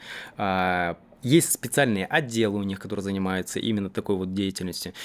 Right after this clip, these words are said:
Есть отделы, которые анализируют средства и так далее, и обращения, а, касательно инцидентов, э, по факту мошенничества.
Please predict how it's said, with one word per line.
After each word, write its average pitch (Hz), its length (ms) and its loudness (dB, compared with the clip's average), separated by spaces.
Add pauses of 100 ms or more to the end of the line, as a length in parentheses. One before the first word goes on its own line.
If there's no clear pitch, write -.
(140)
Есть 120 240 2
отделы, 135 260 2
которые 113 280 0
анализируют 113 500 2
средства 117 440 2
и - 20 0
так 107 160 -2
далее, 101 260 4
и 104 60 2
обращения, 117 640 2 (240)
а, 117 80 -4
касательно - 420 0
инцидентов, 117 840 0
э, 90 340 -2
по 120 160 4
факту 110 360 2
мошенничества. - 800 -4